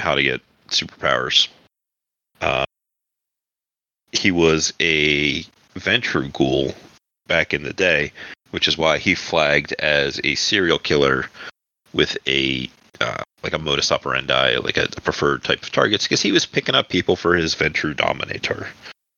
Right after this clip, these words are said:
And, uh, I knew he was going to be lurking around. I decided to give him Cloak of Shadows,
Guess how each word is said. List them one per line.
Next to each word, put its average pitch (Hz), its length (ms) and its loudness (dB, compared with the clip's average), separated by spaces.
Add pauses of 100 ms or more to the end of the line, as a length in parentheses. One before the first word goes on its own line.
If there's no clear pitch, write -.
(580)
And, 71 360 0 (140)
uh, - 360 0 (1700)
I 98 80 0
knew 98 120 0
he 143 240 0
was 147 200 0
going 110 220 2
to 107 100 0
be 95 140 4
lurking 85 360 2
around. 76 680 2 (120)
I 82 100 2
decided 80 460 2
to - 100 -2
give 73 280 0
him 71 580 -4 (800)
Cloak - 240 0
of 80 80 -2
Shadows, 92 720 2